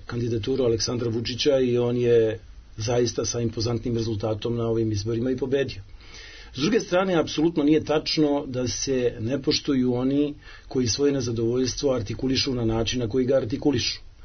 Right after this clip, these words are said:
Srbija je demokratska država i u takvoj državi koja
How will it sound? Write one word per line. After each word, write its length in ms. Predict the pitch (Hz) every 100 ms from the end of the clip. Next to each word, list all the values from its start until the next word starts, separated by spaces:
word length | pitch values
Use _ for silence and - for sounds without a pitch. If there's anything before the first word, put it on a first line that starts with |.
| - - -
Srbija 440 | - - 139 147 156
je 60 |
demokratska 540 | 151 151 156 147 - 123
država 300 | 101 - - - -
i 160 | 139 127
u 60 | 131
takvoj 580 | 139 135 156 143 123 104 - - - - -
državi 640 | 120 120 135 147 147 143 131
koja 640 | - 127 127 123 120 104